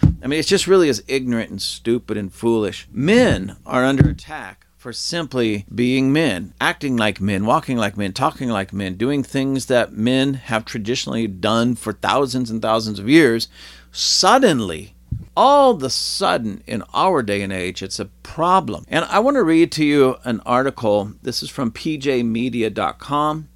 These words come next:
and I will put the link again in the comment section or the description section for this particular episode. And, um,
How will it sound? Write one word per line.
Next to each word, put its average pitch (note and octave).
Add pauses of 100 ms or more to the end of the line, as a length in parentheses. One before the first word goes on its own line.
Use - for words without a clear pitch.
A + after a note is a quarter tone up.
(400)
and G#2+
I G#2+
will A2
put A#2
the G#2+
link A#2+
again A#2
in A2
the F#2+
comment B2
section A2+
or G#2
the G2+
description C3
section B2
for A#2
this G#2+
particular G#2+ (460)
episode. C#3 (960)
And, A2+
um, G#2+